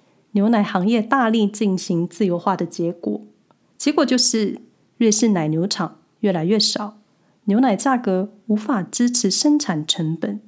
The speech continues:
以及生产越多，赔越多。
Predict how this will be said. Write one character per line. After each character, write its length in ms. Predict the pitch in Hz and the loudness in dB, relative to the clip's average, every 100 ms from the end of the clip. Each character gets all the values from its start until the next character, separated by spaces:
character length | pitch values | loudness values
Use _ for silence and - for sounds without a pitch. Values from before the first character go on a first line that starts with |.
| _ _ _ _ _ | _ _ _ _ _
以 100 | 294 | 0
及 460 | 269 220 214 254 - _ _ - | 2 2 2 0 -6 _ _ -6
生 320 | - 330 330 | 0 2 2
产 280 | 330 196 180 | 2 0 2
越 140 | 247 | 0
多， 400 | 247 233 240 247 - _ | 2 2 2 -2 -16 _
赔 220 | - 175 | -2 0
越 200 | 185 214 | 2 0
多。 420 | 214 190 190 - | 2 0 0 -4